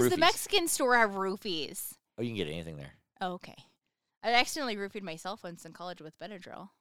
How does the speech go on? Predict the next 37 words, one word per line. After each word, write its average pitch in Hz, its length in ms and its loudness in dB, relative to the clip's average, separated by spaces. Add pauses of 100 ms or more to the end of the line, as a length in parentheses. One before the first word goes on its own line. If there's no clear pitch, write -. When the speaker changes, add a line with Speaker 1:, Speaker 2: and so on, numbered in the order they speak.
(1160)
Speaker 2:
What 113 80 -8
do - 20 -4
you 110 60 -6
mean? 92 200 -10 (540)
Speaker 1:
I 175 80 -16
accidentally 214 440 -16
roofied 262 220 -20
myself. 131 420 -20 (400)
Speaker 2:
You 120 100 -8
had 127 100 -4
your 123 100 -4
roofie 127 200 -4
with 104 180 -4
Benadryl. 101 440 -6
Speaker 1:
I 156 40 -10
don't 240 120 -2
know. 330 80 -4
I 254 40 -4
was 175 140 -8
drinking 196 360 -10
and 190 80 -8
I 160 40 -8
took 160 200 -12
Benadryl 220 640 -8
and 165 120 -10
I 147 180 -14 (240)
don't 151 160 -14
Speaker 2:
And 110 80 -14
you 98 60 -8
Speaker 1:
remember 98 40 -8
Speaker 2:
blacked 98 260 0
Speaker 1:
a 101 40 0
lot 95 140 2
Speaker 2:
out? 107 60 0
Speaker 1:
of 170 80 -14
things. - 380 -18
Yeah, 208 240 -12